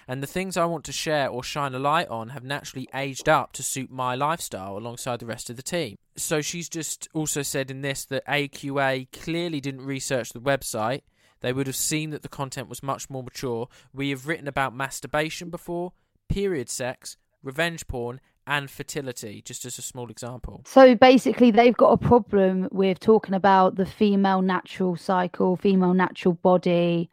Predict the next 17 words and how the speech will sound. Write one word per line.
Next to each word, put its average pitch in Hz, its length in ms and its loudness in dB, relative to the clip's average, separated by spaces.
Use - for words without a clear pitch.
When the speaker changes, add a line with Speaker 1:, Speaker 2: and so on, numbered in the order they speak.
Speaker 1:
Yeah. 120 280 -4
Speaker 2:
Like, 190 240 6
w-, 202 340 2
I 208 140 8
just 208 320 4
don't, 202 260 8
like, 196 200 8
what 196 220 2
the 190 80 2
fuck? - 440 4
So 220 180 6
women 220 320 10
are 208 40 4
just 208 180 4
meant 202 180 6
to 202 80 4
hide 196 400 6